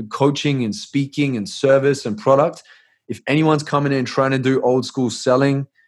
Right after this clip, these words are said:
in a space that's greasy and grimy and snakeskin salesman, snake oil, uh, salesman, what's gonna happen is people are gonna reject that in this space and time right now because all people wanna feel is supported.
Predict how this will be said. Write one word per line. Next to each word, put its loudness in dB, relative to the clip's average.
in -4
a -2
space -2
that's -10
greasy 0
and -2
grimy 0
and -4
snakeskin -4
salesman, 0
snake -4
oil, 2
uh, 2
salesman, 0
what's -2
gonna 0
happen 2
is -2
people -2
are 0
gonna -2
reject -2
that -2
in -6
this -8
space -4
and -10
time -4
right -4
now -2
because -6
all 0
people -4
wanna -4
feel -4
is -4
supported. -8